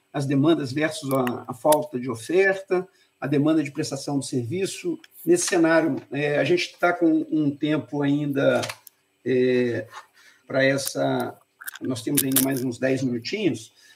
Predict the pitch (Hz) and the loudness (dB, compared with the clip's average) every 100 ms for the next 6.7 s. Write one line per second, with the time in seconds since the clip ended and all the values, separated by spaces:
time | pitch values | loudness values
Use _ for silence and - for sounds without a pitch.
0 | _ - 131 147 165 - 175 175 180 180 | _ -4 0 2 0 -2 0 2 2 2
1 | 165 151 160 - 180 180 - - 151 143 | 0 -2 -4 -2 -2 -2 -6 -8 -4 -2
2 | 131 143 131 143 165 - 165 151 123 143 | -4 -4 -6 -6 -4 -2 0 0 -2 2
3 | 165 160 143 135 147 127 - 147 180 - | 2 2 0 -4 -6 -8 -4 2 2 0
4 | 240 247 175 - - - 156 170 170 - | -4 -4 -2 -2 -2 -2 0 0 0 -2
5 | - - 165 170 - _ _ 156 165 156 | -4 2 2 2 -4 _ _ 0 0 -2
6 | - 143 - 147 135 117 - | -6 -6 -4 -2 -2 -4 -6